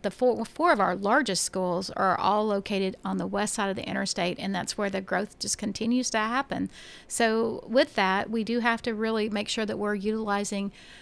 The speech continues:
every classroom correctly, every school as efficiently as we possibly can. Uh, we wanna make sure that we're doing everything possible to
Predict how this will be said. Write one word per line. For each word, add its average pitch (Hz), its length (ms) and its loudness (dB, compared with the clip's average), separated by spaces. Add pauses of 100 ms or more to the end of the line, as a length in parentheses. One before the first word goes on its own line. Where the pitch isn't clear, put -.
(220)
every 247 260 6
classroom 220 640 0
correctly, 269 760 -2
every 208 480 0
school 220 640 -2
as 202 260 -4
efficiently 226 560 -4
as - 140 -6
we 208 80 -2
possibly 208 500 -2
can. 262 520 0 (420)
Uh, 202 340 2
we 226 140 2
wanna 220 180 2
make 208 220 -2
sure 214 260 -2
that 202 100 -2
we're 202 220 -2 (240)
doing 202 480 -2 (320)
everything 240 380 0
possible 220 640 -2
to 185 220 -4